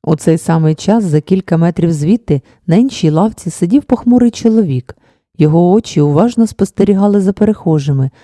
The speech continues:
але думки були далеко. Андрій почувався виснаженим. Вік і хвороби все більше давали про себе знати.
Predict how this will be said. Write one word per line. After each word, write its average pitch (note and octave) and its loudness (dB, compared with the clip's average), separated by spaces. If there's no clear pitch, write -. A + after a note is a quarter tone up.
але E3 2
думки F3 -2
були G3 2
далеко. F3+ -2
Андрій F#3 0
почувався G3+ -2
виснаженим. C#3 0
Вік G3 0
і D#3 -2
хвороби F3 0
все E3 -4
більше A#3+ -2
давали A3 0
про G#3 -2
себе G3+ -2
знати. D3 -4